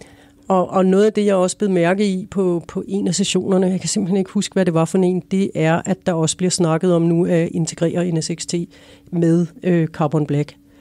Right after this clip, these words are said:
øhm, sådan så vi får, eller A T P faktisk, med, med Carbon Black Cloud, sådan så vi får, øh, i-,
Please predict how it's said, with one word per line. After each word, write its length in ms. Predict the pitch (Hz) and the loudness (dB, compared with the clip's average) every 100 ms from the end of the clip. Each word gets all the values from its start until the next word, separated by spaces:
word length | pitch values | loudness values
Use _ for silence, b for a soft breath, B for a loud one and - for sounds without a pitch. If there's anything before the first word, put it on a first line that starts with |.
| B - | B -4
øhm, 380 | 170 160 160 156 | 0 2 2 0
sådan 200 | - 170 | -2 -2
så 140 | - | 0
vi 100 | 160 | -2
får, 140 | 156 165 | -2 -2
eller 140 | 143 | -4
A 80 | - | -6
T 160 | 151 156 | -8 -8
P 120 | - 190 - | -6 -6 -8
faktisk, 480 | - 147 - 175 - | -6 -4 -4 -6 0
med, 180 | 160 160 | 2 2
med 180 | 175 156 | 0 -2
Carbon 400 | - 151 147 147 | 0 0 0 0
Black 200 | 147 147 - | 0 -2 -2
Cloud, 220 | 151 160 B B B B | -2 -2 B B B B
sådan 180 | - 165 | -6 -2
så 120 | 175 | 0
vi 120 | 170 | 0
får, 380 | 165 165 170 - | 0 2 2 2
øh, 360 | 165 156 151 - | 2 2 0 -4
i-, 120 | - | -8